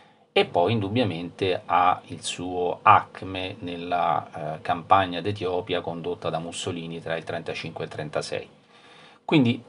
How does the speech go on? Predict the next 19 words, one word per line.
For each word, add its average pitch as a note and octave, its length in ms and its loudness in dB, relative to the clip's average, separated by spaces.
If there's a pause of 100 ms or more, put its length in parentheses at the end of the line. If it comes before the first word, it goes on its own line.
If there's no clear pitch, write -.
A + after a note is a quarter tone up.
(140)
in C#3 160 4
sostanza A2+ 840 6
i A#2 100 0
nostri, G2 720 2
eh, F2+ 160 -6
governanti, F#2 640 2
i - 20 -8
nostri F2 300 -6
diplom-, F#2 440 -6
diplomatici, F#2+ 920 4
come E2+ 200 -8
per E2 120 -8
esempio E2+ 480 -8
il - 100 -12
nostro F2 300 -8
diplomatico F2 800 -4
Carandini F#2 640 -2 (560)
a - 140 4
Londra, F#2+ 640 4